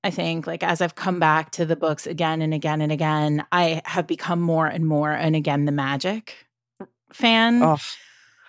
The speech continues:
Speaker 1: I
Speaker 2: that
Speaker 1: think
Speaker 2: book.
Speaker 1: <laughs> it's so
Speaker 2: So,
Speaker 1: good.
Speaker 2: <laughs> so
Speaker 1: It's
Speaker 2: good.
Speaker 1: so
Speaker 2: <laughs> Like,
Speaker 1: I think, I think this is both, you know, as it's getting older and sort of thinking about love in a more complex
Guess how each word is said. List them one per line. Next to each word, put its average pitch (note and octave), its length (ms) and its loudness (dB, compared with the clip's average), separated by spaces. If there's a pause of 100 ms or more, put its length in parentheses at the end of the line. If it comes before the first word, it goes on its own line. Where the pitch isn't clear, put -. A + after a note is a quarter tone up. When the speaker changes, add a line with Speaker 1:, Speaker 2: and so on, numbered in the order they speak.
(240)
Speaker 1:
I C4+ 120 8
Speaker 2:
that B3+ 80 4
Speaker 1:
think C4+ 260 4 (120)
Speaker 2:
book. - 180 -2
Speaker 1:
<laughs> - 80 -20 (280)
it's G4 240 4
so D#4 480 6
Speaker 2:
So, - 20 -8 (640)
Speaker 1:
good. D#5 300 6
Speaker 2:
<laughs> - 420 2
so F4+ 140 6
Speaker 1:
It's B3+ 120 6
Speaker 2:
good. A3 120 4
Speaker 1:
so G#3+ 320 6
Speaker 2:
<laughs> A4 140 6
Like, D#4+ 160 4 (800)
Speaker 1:
I C4+ 220 6
think, E4 500 -2 (360)
I B3+ 140 4
think D4+ 280 -4
this D4 180 -2
is A#3 100 -4
both, G#3 420 4
you G3+ 140 -10
know, F#3 160 -2
as E3+ 320 0 (120)
it's G3+ 260 -4
getting F3+ 340 2
older C4 360 4
and F#3+ 200 4
sort F#3 140 0
of F3+ 100 -2
thinking G#3 400 2
about E3+ 300 2
love E3 520 4 (100)
in F3 200 0
a D#3+ 400 0 (600)
more F#3+ 300 0
complex E3 840 -4